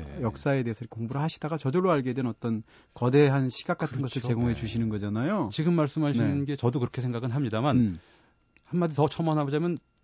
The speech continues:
Speaker 1: 제가 깨달은 나름대로 깨달은 거지만, 이건 뭐 특허도 없고
Speaker 2: 네,
Speaker 1: 특허도
Speaker 2: 네.
Speaker 1: 있을 필요도 없고요.
Speaker 2: 네.
Speaker 1: 많은 사람들에게 뭐 다른 방식도 있겠지만,
Speaker 2: 음, 음.
Speaker 1: 저의 방식 이렇게 공부했다 그러면 알리고 싶거든요.
Speaker 2: 네.
Speaker 1: 뭐 제가 첫,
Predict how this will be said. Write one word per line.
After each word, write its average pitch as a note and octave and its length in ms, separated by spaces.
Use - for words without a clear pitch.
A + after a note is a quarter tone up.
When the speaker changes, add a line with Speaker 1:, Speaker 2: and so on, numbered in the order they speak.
Speaker 1:
제가 D#3+ 440
깨달은 C#3 360
나름대로 A2+ 400
깨달은 A#2+ 280
거지만, A2 300
이건 A2 180
뭐 A2+ 120
특허도 - 340
없고 G2 400
Speaker 2:
네, D3 120
Speaker 1:
특허도 B2+ 160
Speaker 2:
네. A#2 40
Speaker 1:
있을 G#2 180
필요도 C#3 260
없고요. F3 360
Speaker 2:
네. G#2+ 200
Speaker 1:
많은 F#3+ 320
사람들에게 E3 720
뭐 C3+ 100
다른 C#3 220
방식도 C#3 340
있겠지만, A2+ 440
Speaker 2:
음, - 20
음. F2 60
Speaker 1:
저의 C3+ 220
방식 C#3 320
이렇게 D3 300
공부했다 C3 380
그러면 B2+ 280
알리고 F3+ 360
싶거든요. D2 440
Speaker 2:
네. A2 300
Speaker 1:
뭐 A2 160
제가 G#2+ 260
첫, - 180